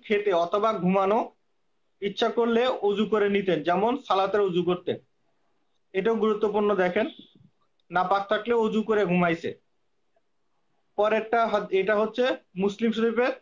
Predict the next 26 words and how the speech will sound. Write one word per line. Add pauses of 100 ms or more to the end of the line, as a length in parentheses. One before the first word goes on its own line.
(280)
পাঁচশো
সাতাশি
নং
হাদিস, (720)
তারপর
উমর
রাদিয়াল্লাহু
তাআলা
বর্ণিত
একটি
হাদিস
বলি। (520)
উমর
রাদিয়াল্লাহু, (200)
উমর, (160)
উমর
ইবনে
খাত্তাব
রাদিয়াল্লাহু
তাআলা
একবার
রাসূলুল্লাহ
সাল্লাল্লাহু
আলাইহি
ওয়াসাল্লামকে
বললেন,